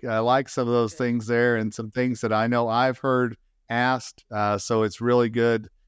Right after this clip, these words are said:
Speaker 1: uh, to have that knowledge, but it's even better to know that there's experts on your side who can help you with all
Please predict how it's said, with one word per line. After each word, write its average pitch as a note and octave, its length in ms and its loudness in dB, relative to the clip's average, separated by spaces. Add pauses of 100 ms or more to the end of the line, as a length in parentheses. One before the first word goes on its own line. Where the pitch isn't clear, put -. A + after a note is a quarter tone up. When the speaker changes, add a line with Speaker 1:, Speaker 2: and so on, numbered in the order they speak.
(120)
Speaker 1:
uh, G2+ 140 -2
to G#2+ 100 -6
have A2 180 2
that A2 160 0
knowledge, A2 460 2
but A2 80 0
it's G#2+ 160 -4
even A2 200 -2
better A#2 280 2
to G#2 80 -2
know G#2 220 0
that G2 100 -4
there's G2+ 180 -2
experts G#2+ 540 -2
on G2 100 -2
your F#2+ 120 -4
side G2+ 320 0
who F#2+ 100 -8
can F#2 160 -8
help F#2+ 260 0
you F2+ 100 -6
with E2+ 140 -16
all - 160 -20